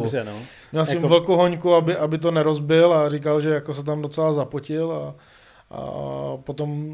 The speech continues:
Speaker 2: když se člověk podíval i na to jeho auto, tak bylo komplet celý od
Speaker 1: Jo.
Speaker 2: voleje, vlastně ho i ošlhávali plameny, že jo.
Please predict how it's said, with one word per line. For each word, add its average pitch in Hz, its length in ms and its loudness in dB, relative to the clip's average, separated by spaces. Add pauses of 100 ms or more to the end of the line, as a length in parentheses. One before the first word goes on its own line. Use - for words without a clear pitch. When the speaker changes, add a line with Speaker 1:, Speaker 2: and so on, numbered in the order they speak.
(140)
Speaker 2:
když 147 160 -12
se 151 200 -6
člověk 143 240 -10
podíval 147 300 -2
i 147 40 -2
na 143 100 -4
to 135 120 -8
jeho 143 220 0
auto, 117 240 -10
tak 117 140 -8
bylo 117 200 -12
komplet 113 380 -10
celý 131 220 -8
od 117 140 -10
Speaker 1:
Jo. 131 80 -8
Speaker 2:
voleje, 120 260 -6
vlastně 117 280 -8
ho 113 120 -4
i 120 80 -6
ošlhávali 117 640 -8
plameny, 117 460 -10
že 107 100 -20
jo. - 60 -20